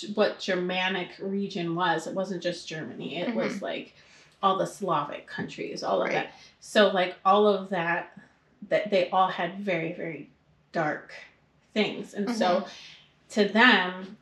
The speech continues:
Speaker 1: it was better to scare their
Speaker 2: Scare,
Speaker 1: kids
Speaker 2: yeah.
Speaker 1: straight
Speaker 2: Right.
Speaker 1: than have them end up lost to this world.
Speaker 2: Mm-hmm.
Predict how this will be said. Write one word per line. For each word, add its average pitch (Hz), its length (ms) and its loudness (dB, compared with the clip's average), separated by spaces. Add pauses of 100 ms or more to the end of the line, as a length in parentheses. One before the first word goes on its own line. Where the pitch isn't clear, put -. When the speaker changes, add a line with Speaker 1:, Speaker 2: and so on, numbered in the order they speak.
Speaker 1:
it 208 120 4
was 190 200 0
better 180 720 4
to 202 160 -4
scare - 640 2
their 202 320 6
Speaker 2:
Scare, 208 180 -2
Speaker 1:
kids - 20 0
Speaker 2:
yeah. 202 140 0
Speaker 1:
straight 220 720 -4 (100)
Speaker 2:
Right. 220 260 -4 (600)
Speaker 1:
than 208 240 6
have 202 320 2
them 185 160 -2
end 180 260 -4
up 180 240 -2 (120)
lost 196 760 2
to 190 160 -4
this 185 520 -6 (360)
world. - 480 -4 (380)
Speaker 2:
Mm-hmm. 254 300 0